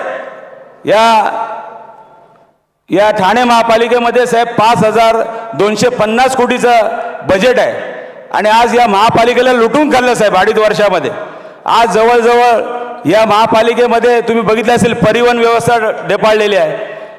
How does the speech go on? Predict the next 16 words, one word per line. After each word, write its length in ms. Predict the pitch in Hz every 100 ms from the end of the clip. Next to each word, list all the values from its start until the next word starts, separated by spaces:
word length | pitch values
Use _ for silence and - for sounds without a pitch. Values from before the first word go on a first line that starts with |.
| - -
नुकतेच 460 | 202 208 254 247
कळवा 300 | 233 220 240
हॉस्पिटल 380 | 240 - 247 247
होतं, 380 | 240 240 240 - 240 - -
त्या 120 | 208
कळवा 300 | 214 214 233
हॉस्पिटलमध्ये 640 | 233 226 240 240 240 247 233
एका 220 | 226 247
रात्रीत 320 | 240 226 262
अठरा 440 | 247 208 - 254 262
जणांचा 420 | 247 247 247 254
मृत्यू 280 | 233 - 247
पावला. 300 | 220 170 139 - - - - - -
परिवहन 340 | 208 247 262
सेवा 280 | 247 240 247
आहे, 280 | 240 247